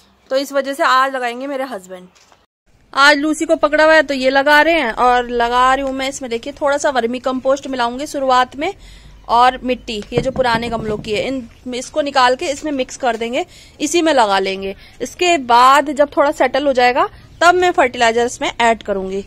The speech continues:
तो flower तो काफी अच्छा लग रहा है मेरे को, काफी बड़ा बड़ा है।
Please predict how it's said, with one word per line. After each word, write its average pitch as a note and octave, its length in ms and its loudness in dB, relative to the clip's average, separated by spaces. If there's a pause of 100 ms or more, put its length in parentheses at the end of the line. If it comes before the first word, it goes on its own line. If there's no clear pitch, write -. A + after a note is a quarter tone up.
(420)
तो A#3+ 80 -8
flower B3+ 500 2
तो F4+ 140 -6
काफी C4 300 0
अच्छा A#3+ 300 -4
लग B3+ 160 0
रहा F#3 140 -4
है F#3+ 120 -6
मेरे F#3+ 180 -10
को, C#4+ 180 -8 (180)
काफी G#3+ 220 -8
बड़ा G3+ 300 -2
बड़ा G3+ 180 -2
है। F#3 220 -10